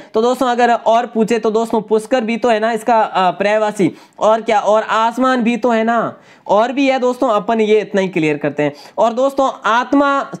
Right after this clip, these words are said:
चैतन्य, और दोस्तों, आत्मा, चैतन्य, जीव, है ना, और क्या? और सर्वज्ञ,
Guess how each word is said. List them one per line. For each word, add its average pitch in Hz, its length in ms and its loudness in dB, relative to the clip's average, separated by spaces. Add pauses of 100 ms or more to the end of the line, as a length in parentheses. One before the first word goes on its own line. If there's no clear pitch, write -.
चैतन्य, 247 640 0 (240)
और 247 360 2 (220)
दोस्तों, 226 280 0
आत्मा, 226 420 0
चैतन्य, 233 560 0 (160)
जीव, 202 520 2 (480)
है 208 80 0
ना, 233 340 -4
और 226 240 0
क्या? 240 180 0
और 220 260 2
सर्वज्ञ, 220 640 0